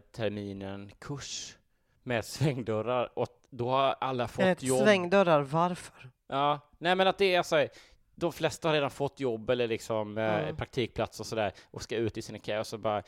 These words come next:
Speaker 1: "Du måste också ta, för att få ditt slut, eh, di-, ditt diplom så måste du också ta svängdörr." Så, "Äh,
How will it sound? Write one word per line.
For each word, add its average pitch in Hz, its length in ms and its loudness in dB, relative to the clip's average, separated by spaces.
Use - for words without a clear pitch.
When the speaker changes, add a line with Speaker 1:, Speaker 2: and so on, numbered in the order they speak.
Speaker 1:
"Du 127 100 -10
måste 135 340 -6
också 139 180 -8
ta, 110 640 0
för - 160 -4
att 135 80 0
få 139 300 -2
ditt 131 160 -10
slut, - 580 -4
eh, 123 60 0
di-, 95 400 -6
ditt 120 220 -10
diplom 156 480 -2
så 135 120 -10
måste 143 260 -6
du 143 60 -4
också 123 140 -10
ta 120 160 -4
svängdörr." 123 420 -2
Så, - 140 -12
"Äh, - 60 -16